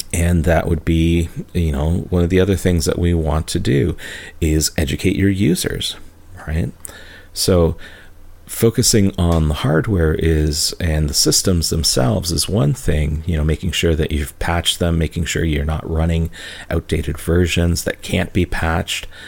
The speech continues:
But let's be honest, you know, your users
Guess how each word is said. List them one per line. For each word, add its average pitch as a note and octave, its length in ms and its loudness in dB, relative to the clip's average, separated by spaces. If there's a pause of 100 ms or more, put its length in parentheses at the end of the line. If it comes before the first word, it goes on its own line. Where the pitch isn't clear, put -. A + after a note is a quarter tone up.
(760)
But F2+ 260 4 (440)
let's - 200 -2
be A2 140 4
honest, D#2+ 560 0 (720)
you D#2 120 -2
know, D#2+ 260 0
your F2 300 0
users F#2 920 2